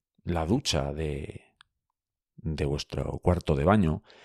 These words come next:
o incluso ya sea el retrete del que tiráis de la cadena, <laughs> pues ahí hay un punto de agua corriente y aquí en este área, <laughs> como digo,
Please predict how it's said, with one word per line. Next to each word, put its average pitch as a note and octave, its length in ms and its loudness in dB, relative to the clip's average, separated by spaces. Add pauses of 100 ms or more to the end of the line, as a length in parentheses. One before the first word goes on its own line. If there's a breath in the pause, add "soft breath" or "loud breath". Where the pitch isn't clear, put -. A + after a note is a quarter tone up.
(380 loud breath)
o - 80 4
incluso G#2+ 680 6
ya A#2 180 8
sea F2+ 520 4 (580)
el F#2+ 160 2
retrete F2+ 500 6
del D#2+ 200 2
que E2+ 100 0
tiráis F2 300 0
de F#2+ 60 2
la F#2 120 4
cadena, F2 520 2 (120)
<laughs> - 1160 -10
pues F#2+ 280 6
ahí A2 180 10
hay C3+ 200 10
un G2 340 4
punto G#2+ 340 6
de F2+ 60 6
agua F2 720 4 (300)
corriente G2+ 680 4
y F#2 420 0
aquí B2+ 580 2
en F#2+ 140 2
este F#2 340 0
área, F2 340 0
<laughs> F2+ 60 -4
como E2+ 240 0
digo, E2+ 560 2